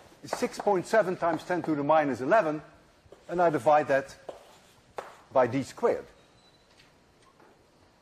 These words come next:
If now I compare the electric force with the gravitational force,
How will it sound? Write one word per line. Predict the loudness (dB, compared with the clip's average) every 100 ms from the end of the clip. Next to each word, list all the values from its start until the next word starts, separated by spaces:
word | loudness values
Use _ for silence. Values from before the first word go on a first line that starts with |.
| _ -20 _ _ _ _ _ _ _ -20 _ _ _ _ _ _ _
If | 0 4
now | 6 6
I | 4
compare | 2 -4 2 6 6
the | 6
electric | 4 4 0 -6 -2
force | 2 4 2
with | -2 -2
the |
gravitational | 0 0 0 0 0 -4 -6
force, | -8 -10 -10